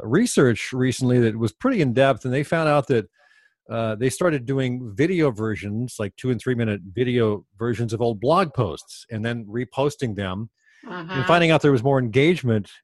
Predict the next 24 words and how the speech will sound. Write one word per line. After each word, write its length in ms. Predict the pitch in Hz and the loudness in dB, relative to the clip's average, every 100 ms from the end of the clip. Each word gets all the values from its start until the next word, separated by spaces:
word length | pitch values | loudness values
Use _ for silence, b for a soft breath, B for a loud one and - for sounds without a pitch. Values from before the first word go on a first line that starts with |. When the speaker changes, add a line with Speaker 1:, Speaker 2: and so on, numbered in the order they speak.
| _ | _
Speaker 1:
in 160 | 123 120 | -2 2
those, 640 | 147 175 107 110 127 - | 4 4 4 0 -4 -8
at 100 | 131 | -6
least 260 | 127 143 - | -4 -4 -2
noticeably, 520 | 135 151 147 92 110 | 0 0 0 -4 -2
not 220 | 123 151 - - - | 0 -2 -4 -14 -4
huge 320 | 170 147 - | -2 -2 -6
terrifically, 540 | 123 143 151 139 110 | -4 -2 -2 -4 -4
but 180 | 110 127 | -4 -6
more 220 | 135 151 | -4 -2
engagement. 480 | 143 120 110 101 123 | 0 0 0 -2 -4
Plus 240 | 139 143 139 | -4 -4 -6
it's 120 | - | -6
taking 300 | 143 131 120 | -6 -4 -4
old 200 | 120 110 | -4 -4
content 400 | 117 107 113 110 | -6 -6 -6 -8
and 80 | 101 | -8
kind 160 | 113 | -8
of 60 | 104 | -6
refreshing 520 | 107 - 120 117 98 | -6 -6 -6 -6 -8
it. 120 | 92 | -10
So 120 | - 135 | -6 -4
I've 140 | 226 | -4
started 380 | - 180 135 | 0 0 2